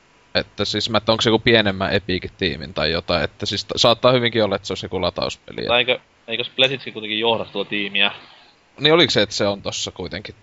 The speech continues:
Speaker 1: tekemässä?
Speaker 2: Ainakin, ainakin nimellisesti hän
Speaker 1: Ai
Speaker 2: niinku
Speaker 1: joo,
Speaker 2: sen
Speaker 1: joo.
Speaker 2: paljasti ja
Speaker 1: Mä
Speaker 2: esitti.
Speaker 1: sain jossain vaiheessa sen kuvan, että se niinkö ei siinä ois pahemmin osallisena, tai en mä tiedä. No.
Speaker 2: No, se nähdään myöhemmin, mutta tälle ei odotuksia siis vielä.
Speaker 1: Hankala sanoa.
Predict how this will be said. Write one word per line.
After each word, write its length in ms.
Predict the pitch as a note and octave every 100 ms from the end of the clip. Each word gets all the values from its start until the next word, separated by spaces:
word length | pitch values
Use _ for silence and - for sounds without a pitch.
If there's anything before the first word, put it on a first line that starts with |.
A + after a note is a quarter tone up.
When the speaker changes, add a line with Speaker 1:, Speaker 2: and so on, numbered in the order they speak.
| -
Speaker 1:
tekemässä? 560 | G#2 D#2 A#1+ - - -
Speaker 2:
Ainakin, 180 | A#2+
ainakin 220 | A#2+ B2+ D3
nimellisesti 440 | C#3 B2+ A2+ A#2 G#2
hän 160 | G#2+ G#2
Speaker 1:
Ai 160 | B2
Speaker 2:
niinku 160 | A2 F2
Speaker 1:
joo, 80 | - _ _ -
Speaker 2:
sen 80 | G#2+
Speaker 1:
joo. 120 | G2+
Speaker 2:
paljasti 440 | A2+ G#2+ G2+ -
ja 40 | G2
Speaker 1:
Mä 40 |
Speaker 2:
esitti. 220 | G#2 D#3+
Speaker 1:
sain 140 | F3 E3
jossain 340 | D3 - A#2
vaiheessa 360 | G#2+ A2 A2 - G#2+
sen 80 |
kuvan, 300 | G#2 G#2+ G2+ F2+
että 160 | -
se 180 | G2+ G2+
niinkö 340 | F#2+ F#2+ F2 F2
ei 80 |
siinä 260 | E2 F2+ F2
ois 360 | D#2 F2+ - - -
pahemmin 380 | G#2 E2 D#2+ - -
osallisena, 720 | F2 - D2 C#2 - D2+ -
tai 140 | - G2
en 60 |
mä 200 | G#2+ F2
tiedä. 240 | - D#2 - _ _ -
No. 200 | A2 A#2 - - - - _ _ _ _ _ _ _ _
Speaker 2:
No, 220 | A#2+ C#3+ D3
se 100 | -
nähdään 280 | A#2+ A#2+ A#2
myöhemmin, 340 | A#2+ A#2+ A2
mutta 260 | G2+ - G#2+ - _ _ _ _ _ _ _ _
tälle 280 | C3+ C#3 A#2+
ei 80 | A#2
odotuksia 460 | A#2+ G#2 - G2 - _
siis 260 | - G2+ G#2+
vielä. 280 | G2+ F#2+ G#2 - _ _ _ _
Speaker 1:
Hankala 360 | - A2 G#2 C3
sanoa. 320 | C#3+ A2+ A2